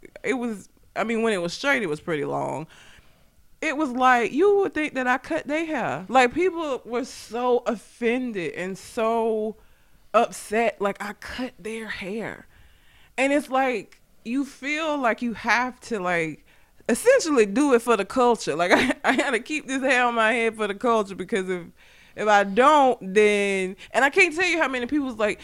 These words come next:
"You know how many pe-, women would love to have your hair?" Like, okay, well, they can have it. And they can have all the trouble that goes into maintaining all of this fucking hair, too. Like, <laughs> it was annoying. But, like, and I get it, you know, black women, it's harder for us to grow long hair.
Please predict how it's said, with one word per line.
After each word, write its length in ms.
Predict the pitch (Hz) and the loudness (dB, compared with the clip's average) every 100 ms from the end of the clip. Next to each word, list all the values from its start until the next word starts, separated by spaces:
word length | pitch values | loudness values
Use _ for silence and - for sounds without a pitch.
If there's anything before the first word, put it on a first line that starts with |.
| - | 0
"You 140 | 370 415 | 2 2
know 60 | |
how 120 | 339 349 | 2 0
many 220 | 349 302 | 0 0
pe-, 200 | 294 320 | -2 -2
women 380 | - 285 320 277 | -2 -2 0 -2
would 100 | 247 | 2
love 300 | 285 320 311 | 6 6 6
to 60 | |
have 280 | 285 294 294 | 4 4 2
your 160 | 277 277 | 2 2
hair?" 200 | 277 277 | 2 2
Like, 380 | 269 254 247 - _ _ _ _ 659 | 2 0 0 -6 _ _ _ _ 2
okay, 140 | 659 622 622 640 | 4 6 6 4
well, 160 | 392 480 | 2 4
they 120 | 508 | 4
can 120 | 494 | 2
have 380 | 427 571 605 359 | 4 4 4 2
it. 60 | - | -2
And 140 | 220 | -2
they 100 | 277 | -2
can 80 | 277 | -2
have 220 | 277 214 | -2 0
all 320 | 190 208 285 330 | 2 4 2 0
the 80 | |
trouble 320 | 370 415 415 349 | 0 2 2 2
that 180 | 320 | 0
goes 260 | 277 302 302 | 2 0 0
into 160 | 311 302 | -4 -4
maintaining 760 | 339 349 339 330 349 359 330 277 | -2 0 -2 -2 -2 0 -2 0
all 220 | 220 202 | 0 0
of 60 | |
this 160 | 196 208 | -4 -6
fucking 320 | 226 226 233 | -6 -6 -6
hair, 180 | 240 247 | -6 -6
too. 380 | 247 - 403 247 | -6 -4 -2 0
Like, 180 | 180 180 | -2 -2
<laughs> 40 | |
it 160 | 233 269 | -2 -4
was 200 | 247 220 | -6 -6
annoying. 600 | 226 233 262 349 143 147 | -6 -2 -2 -2 -4 -2
But, 320 | 220 214 - | 0 0 -2
like, 420 | 240 220 175 - _ _ _ _ _ - _ _ | -4 -4 -6 -12 _ _ _ _ _ -20 _ _
and 120 | 247 | 2
I 140 | 349 330 | 2 2
get 300 | 214 220 190 | 2 2 2
it, 200 | 185 - | -2 -4
you 140 | 220 | -6
know, 500 | 202 180 160 160 - - _ _ - _ _ _ - | -4 -4 -4 -6 -10 -14 _ _ -20 _ _ _ -10
black 300 | 220 220 214 | 0 2 2
women, 560 | 220 214 202 190 185 - | -2 -2 -2 -4 -4 -2
it's 140 | 202 | -2
harder 280 | 208 240 269 | 2 2 2
for 140 | 254 | 0
us 160 | 220 226 | -2 -2
to 80 | 196 | -4
grow 220 | 185 185 | 0 0
long 400 | 170 170 180 175 | 2 2 2 0
hair. 420 | 180 135 110 - | -4 -8 -8 -10